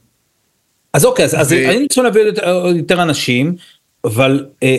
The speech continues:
Speaker 1: ואנחנו עשינו בעצם את הסייקל הזה, הסייקל הזה קרה ונגמר, ובאמת נכנס הרבה מאוד פיתוח לתוך, אה, זה, ו-, אה,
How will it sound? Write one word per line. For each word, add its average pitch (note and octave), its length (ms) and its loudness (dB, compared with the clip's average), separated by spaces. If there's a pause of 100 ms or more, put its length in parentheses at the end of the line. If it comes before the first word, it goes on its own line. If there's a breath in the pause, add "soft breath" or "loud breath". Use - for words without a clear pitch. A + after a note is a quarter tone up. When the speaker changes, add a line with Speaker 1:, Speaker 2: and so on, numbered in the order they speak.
Speaker 1:
ואנחנו C#3 680 0
עשינו A#3 340 2
בעצם G3 240 0
את D3+ 80 -4
הסייקל C3+ 540 0
הזה, C3 160 0
הסייקל F3 380 0
הזה D3 180 0
קרה C3+ 520 0 (420 loud breath)
ונגמר, C3+ 460 2
ובאמת D3+ 340 0 (120)
נכנס E3 420 0
הרבה C#3+ 320 2
מאוד F#3 220 -2
פיתוח D3+ 380 0
לתוך, D3 380 0
אה, C3 120 2
זה, B2+ 200 2 (540 loud breath)
ו-, A2+ 180 0
אה, D3 440 2